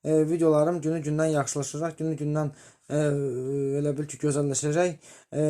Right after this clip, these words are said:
və çalışacağam ki, sizə, e, çox informasiya verim, çox, e, bilik verim. E, gələn görüşlərə qədər sağ olun, sağlıqla qalın, pullu olun, e, varlı olun.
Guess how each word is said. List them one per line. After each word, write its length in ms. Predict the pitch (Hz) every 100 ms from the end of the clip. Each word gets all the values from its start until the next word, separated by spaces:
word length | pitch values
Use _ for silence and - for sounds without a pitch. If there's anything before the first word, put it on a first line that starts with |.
| 151
və 120 | 160 190 170 143 131 - - 131 135
çalışacağam 580 | - 160 151 165 190 185
ki, 140 | 185 165
sizə, 380 | - 160 185 165 - - _
e, 200 | - 160 156
çox 240 | 156 190
informasiya 640 | 175 151 151 151 165 151 143
verim, 260 | 156 180
çox, 300 | 160 180 156 _ - _ -
e, 80 | 147 147 143 135 135
bilik 280 | 160 160
verim. 260 | 135 156 185 160 _ _ _ _ _ _ - -
E, 200 | 131 139 135
gələn 280 | 170 185
görüşlərə 420 | 160 147 123 156 160
qədər 320 | 151 170 180 151 - _
sağ 220 | - 175 170
olun, 220 | 170 185 -
sağlıqla 480 | 156 151 143 147
qalın, 300 | 139 151 175
pullu 320 | 151 170 170 180
olun, 280 | 180 180 151 _ _ _
e, 280 | 143 151 139
varlı 260 | 151 147
olun. 220 | 135 117